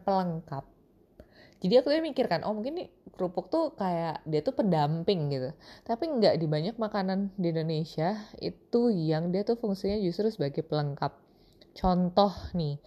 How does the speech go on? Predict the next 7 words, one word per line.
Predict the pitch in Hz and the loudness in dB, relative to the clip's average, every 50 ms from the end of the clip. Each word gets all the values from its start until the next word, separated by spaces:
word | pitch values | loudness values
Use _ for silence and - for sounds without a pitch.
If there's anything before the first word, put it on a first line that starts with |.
| - - - - - - - - | -20 -20 -20 -20 -20 -10 -2 2
nggak | 170 180 - - | 4 4 4 4
mungkin | - 175 185 190 190 202 214 - 269 277 269 247 208 180 | 0 0 0 0 0 0 -2 -2 -2 -2 0 0 2 4
nggak | 147 135 - - 170 | 4 2 2 0 -4
sih | - - 143 160 175 | -6 -4 -4 -4 -2
kalian | - - 160 151 156 160 151 170 185 208 214 196 | 0 0 2 2 2 2 2 0 0 0 0 0
beli | 170 151 147 147 147 - - - | 2 2 2 2 0 -2 -2 -2
lote | - 147 147 131 - - - - 160 151 - | -2 0 -2 -2 -4 -6 -2 0 0 0 0